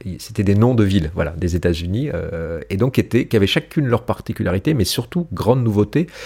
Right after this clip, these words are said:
et très très dur pour les typographes à l'époque, même toujours, hein, c'est qu'on était obligé de travailler en pixels. Donc tout d'un coup, les pleins et les déliés, les sérifs, les choses comme ça, les finesses typographiques qu'on peut avoir, étaient très très dures à représenter.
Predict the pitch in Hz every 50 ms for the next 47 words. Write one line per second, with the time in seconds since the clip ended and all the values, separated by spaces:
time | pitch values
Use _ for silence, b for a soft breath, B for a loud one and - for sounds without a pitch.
0 | B B B B - 110 - - - - 160 - - - 113 117 113 - - 98
1 | 95 90 - - - 95 92 98 101 - - 87 85 85 - - 170 165 - 87
2 | 82 78 - 95 101 143 147 113 127 B B B B B B - - 113 - 110
3 | 101 98 90 113 104 95 101 - - 104 113 131 127 98 - 117 - - - 95
4 | 87 82 - - _ _ - - 104 - 95 92 - - 104 92 95 92 - -
5 | 143 147 143 107 92 - - 117 110 107 101 98 98 90 82 95 92 87 92 104
6 | 120 123 127 123 110 95 - - 107 98 92 113 127 127 - - - 95 - -
7 | 101 - - - 98 - - 123 120 110 92 - - 123 113 117 117 113 - -
8 | - - - 104 92 104 95 - 120 113 - - 92 - - 98 92 95 107 127
9 | 139 - B B B B B B B B - - - - - - 135 - - 120
10 | 110 120 123 113 110 98 101 - 107 104 104 92 - - -